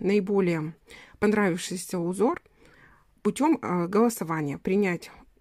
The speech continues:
участие в голосовании смогут только мои подписчицы канала. И как у-, тот узор, который наберет большое количество голосов, этим узором мы будем с вами вязать кардиган регланом сверху вниз, либо с стычным рукавом.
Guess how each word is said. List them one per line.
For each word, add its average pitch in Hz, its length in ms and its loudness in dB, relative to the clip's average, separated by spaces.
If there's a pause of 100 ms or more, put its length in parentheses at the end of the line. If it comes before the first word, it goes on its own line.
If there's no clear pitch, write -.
(300)
участие 190 480 -4
в - 20 -6
голосовании 226 600 0
смогут 233 400 0
только 226 320 0
мои 185 360 -2
подписчицы 208 680 -6
канала. 180 500 -2 (1700)
И 220 280 4 (180)
как 220 180 -2 (300)
у-, 233 100 4
тот 247 280 4
узор, 208 220 2
который 185 320 -2
наберет 196 300 2
большое 190 280 -2
количество 170 680 -4 (880)
голосов, 208 580 -2 (720)
этим 220 260 4
узором 294 320 2
мы 208 80 4
будем 202 220 0
с - 100 -6
вами 185 200 2
вязать 175 360 -2
кардиган 220 640 -2
регланом 185 440 -2
сверху 170 360 -4
вниз, 208 380 0
либо 208 280 -2
с 208 60 -2
стычным 220 400 -2
рукавом. 156 480 -8